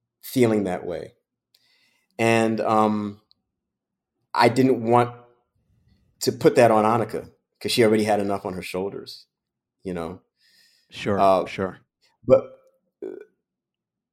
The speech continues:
Speaker 1: what actually got me through that part, I think, was, number one, Annika was, uh, very resilient. It, the, the whole childbearing, childbirth thing is Annika at her strongest,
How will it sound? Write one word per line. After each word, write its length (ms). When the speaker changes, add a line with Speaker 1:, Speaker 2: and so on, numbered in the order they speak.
Speaker 1:
what 200
actually 420
got 200
me 80
through 320
that 400
part, 320
I 100
think, 320
was, 340
number 260
one, 220
Annika 560
was, 440
uh, 80
very 280
resilient. 640
It, 160
the, 380
the 120
whole 680
childbearing, 960
childbirth 920
thing 540
is 160
Annika 300
at 240
her 80
strongest, 720